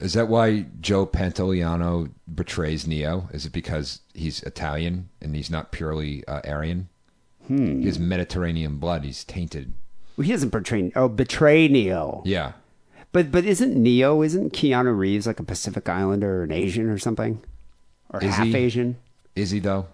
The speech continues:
Speaker 2: And Lawrence Fishburne, he's a black guy. <laughs> So, I mean, I, I just think that it's absurd.
Speaker 1: Okay.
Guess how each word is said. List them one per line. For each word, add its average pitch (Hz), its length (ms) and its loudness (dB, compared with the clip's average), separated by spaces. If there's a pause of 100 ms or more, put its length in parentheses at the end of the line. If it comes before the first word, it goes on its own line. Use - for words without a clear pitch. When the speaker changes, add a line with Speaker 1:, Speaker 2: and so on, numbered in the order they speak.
Speaker 2:
And 135 140 -2
Lawrence 156 260 4
Fishburne, 160 500 2
he's 156 100 2
a 139 40 -4
black 127 300 2
guy. 131 340 0
<laughs> - 760 -18 (520)
So, - 340 0
I 220 200 6
mean, 214 100 8
I, 180 260 4
I 175 40 2
just 185 220 -2
think 190 200 2
that 151 220 4
it's 139 140 0
absurd. 123 720 0
Speaker 1:
Okay. 73 240 -8